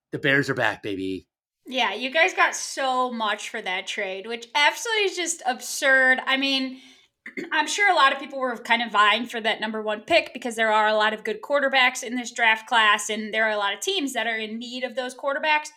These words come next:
Speaker 2: But come
Speaker 1: Yep.
Speaker 2: on now. The, the amount of picks and D J Moore, just freaking stupid. The Panthers absolutely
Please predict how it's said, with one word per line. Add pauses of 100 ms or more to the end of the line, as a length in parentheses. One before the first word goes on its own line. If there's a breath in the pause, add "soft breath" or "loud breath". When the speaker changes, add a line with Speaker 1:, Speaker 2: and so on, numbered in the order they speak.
(360 soft breath)
Speaker 2:
But
come
Speaker 1:
Yep. (260)
Speaker 2:
on
now. (360 loud breath)
The, (240)
the
amount
of (120)
picks (460)
and
D
J
Moore,
just (460)
freaking
stupid. (280 soft breath)
The
Panthers
absolutely